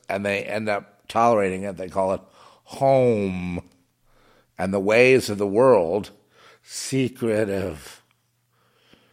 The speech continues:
We don't talk about it 'cause we don't want to curse on ourselves. It's spooky and scary. Yeah, so not talking about it has brought us to this point of a potentially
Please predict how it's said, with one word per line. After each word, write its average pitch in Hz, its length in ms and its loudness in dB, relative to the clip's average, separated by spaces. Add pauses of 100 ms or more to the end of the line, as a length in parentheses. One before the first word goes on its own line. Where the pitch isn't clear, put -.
(180)
We 110 100 -2
don't 113 240 2
talk 107 280 0
about 85 200 -2
it 85 120 -8
'cause 92 160 -8
we 104 100 -2
don't 101 180 -2
want 98 140 -4
to 95 160 -10
curse 110 280 -4
on 98 140 0
ourselves. 104 800 -4 (600)
It's 87 140 -10
spooky 101 520 -6
and 78 140 -10
scary. 92 720 -6 (760)
Yeah, 117 300 6
so 104 560 0 (100)
not 101 280 -2
talking 113 340 -2
about 80 300 -6
it 101 200 -14 (400)
has 95 180 -6
brought 101 260 -2
us 95 160 -6
to 92 120 -10
this 107 240 -4
point 64 440 -12 (600)
of 90 380 -6
a 85 160 -8 (340)
potentially 76 840 -4